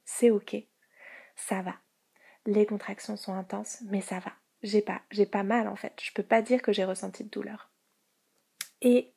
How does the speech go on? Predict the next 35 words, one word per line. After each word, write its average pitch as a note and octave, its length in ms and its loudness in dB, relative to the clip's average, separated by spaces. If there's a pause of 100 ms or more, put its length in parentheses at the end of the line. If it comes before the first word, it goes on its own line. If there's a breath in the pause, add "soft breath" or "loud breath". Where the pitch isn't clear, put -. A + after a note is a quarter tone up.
euh, G3+ 580 0 (960 loud breath)
donc G#3 300 0
ma A3+ 80 6
sage-femme F#3 680 -2 (180)
m'examine, G#3 760 0
on G3 140 -4
est F3+ 80 -6
super G3 340 -8
contente, B3+ 720 0 (400 loud breath)
la G#3 160 4
dilatation F#3+ 640 -4
est, F#3+ 440 -8 (100)
est F#3 640 -2
finie, B3 640 2
du A3 160 -4
coup - 100 -4
maintenant G#3+ 300 -2
ça G#3 160 -2
va G3 80 -2
être F#3+ 140 -6
l'engagement G#3 520 0
dans A3 180 0
le G#3+ 120 2
bassin G3+ 320 -6 (920 loud breath)
qui - 140 -4
va F#3+ 160 2
se - 80 -12
passer B3+ 720 6
et, G#3 340 8
euh, F#3 220 2
ben F#3 240 -2
voilà, B3 260 2
la A3+ 160 4
suite, B3+ 360 -4
euh, G#3+ 640 -2